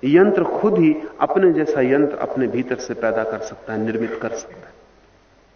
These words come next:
तो कोई, वो भी बड़ी बात नहीं रह गई। यंत्र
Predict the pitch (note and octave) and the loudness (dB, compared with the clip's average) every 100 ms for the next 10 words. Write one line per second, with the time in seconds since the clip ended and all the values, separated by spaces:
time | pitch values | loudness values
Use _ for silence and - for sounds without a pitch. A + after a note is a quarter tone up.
0 | _ _ _ _ _ _ _ _ _ _ | _ _ _ _ _ _ _ _ _ _
1 | _ _ _ - G3+ A3 - F3 G3 G3 | _ _ _ -4 -2 -2 -2 2 2 2
2 | D#3+ D#3+ D#3+ B2+ C3 C#3 B2+ G#2+ G#2 - | 2 2 2 2 0 -2 -4 -6 -8 -12
3 | - - - - _ _ _ _ _ _ | -14 -20 -20 -20 _ _ _ _ _ _
4 | _ _ _ _ _ _ _ _ _ G2+ | _ _ _ _ _ _ _ _ _ _
5 | _ _ _ _ _ _ _ _ _ _ | _ _ _ _ _ _ _ _ _ _
6 | _ - - _ _ - - - C#3 E3 | _ -20 -20 _ _ -20 -20 -8 0 4
7 | G3+ - - - | 2 0 -8 -14